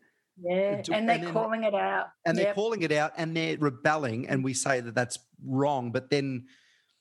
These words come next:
Speaker 2: uh, is it? I mean, if you see something's broken, why join it? And I think a few of them are starting to learn that.
Speaker 1: Yeah.
Speaker 2: And, and as adults, as people that are entrenched in that, I think our job and role is to harness it and to,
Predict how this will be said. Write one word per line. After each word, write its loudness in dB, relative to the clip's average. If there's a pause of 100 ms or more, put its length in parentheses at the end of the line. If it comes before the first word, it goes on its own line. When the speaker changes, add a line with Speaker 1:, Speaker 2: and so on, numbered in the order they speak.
(140)
Speaker 2:
uh, -8 (260)
is 2
it? -2 (240)
I 6
mean, 0
if -6
you 0
see 2
something's -2
broken, -2
why 2
join -2
it? -4
And 4
I 2
think -6 (480)
a 2
few 0
of -4
them -2
are -2
starting 0 (240)
to 0
learn 0
that. 0
Speaker 1:
Yeah. -2
Speaker 2:
And, -4
and 0
as 2
adults, -2
as 0
people -2
that 2
are -2
entrenched -2
in 0
that, -2 (800)
I 4
think 0
our 2
job -4
and 0
role 0
is -4
to 0
harness 0
it -2
and -2
to, -4